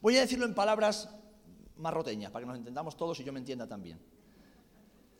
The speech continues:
Si nuestros actos no reflejan lo que somos,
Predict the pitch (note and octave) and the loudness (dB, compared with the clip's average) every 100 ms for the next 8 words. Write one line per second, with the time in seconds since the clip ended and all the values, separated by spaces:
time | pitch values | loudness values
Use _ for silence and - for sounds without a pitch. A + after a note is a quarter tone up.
0 | - _ _ _ _ - - A3+ G#3+ A3+ | -20 _ _ _ _ -6 -2 2 2 2
1 | A3+ A3 - D4+ E4 - D3+ A#2+ - - | 0 -2 -2 -2 -4 -4 -4 -4 -8 -16
2 | - - - A3 D#4 D#4 C4+ C#4+ - F#3 | -20 -10 0 2 4 2 2 2 2 -2
3 | E3+ F3+ F3 E3 - F4 A#3 F3 C4 - | 0 -2 0 -2 0 0 -2 -2 -6 -10